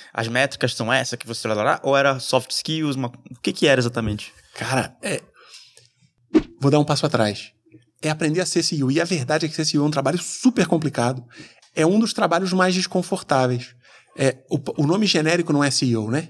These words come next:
Speaker 2: O nome genérico é man-, é, é General Manager, é gerente geral. E, e a definição desse trabalho é quando você lidera gente que é muito melhor do que você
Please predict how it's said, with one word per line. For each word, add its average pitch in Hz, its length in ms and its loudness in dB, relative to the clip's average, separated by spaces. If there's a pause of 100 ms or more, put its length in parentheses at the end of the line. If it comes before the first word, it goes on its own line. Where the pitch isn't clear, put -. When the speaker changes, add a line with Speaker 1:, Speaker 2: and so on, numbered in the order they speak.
Speaker 2:
O 131 80 -2
nome 131 160 2
genérico 147 420 0
é 160 40 2
man-, 156 280 0
é, 120 280 -2 (320)
é 120 280 -2
General 143 280 2
Manager, 117 400 0
é - 40 -6
gerente 135 400 2
geral. 123 360 0 (560)
E, 185 200 -2
e 175 60 -2
a 156 80 4
definição 220 800 2
desse 202 200 0
trabalho 160 360 2
é 175 40 2
quando 185 320 2
você 165 300 2
lidera 170 480 2
gente 135 340 -2
que - 140 -2
é 196 60 0
muito 277 720 2
melhor 156 320 2
do 147 80 -4
que 151 80 -8
você 143 480 0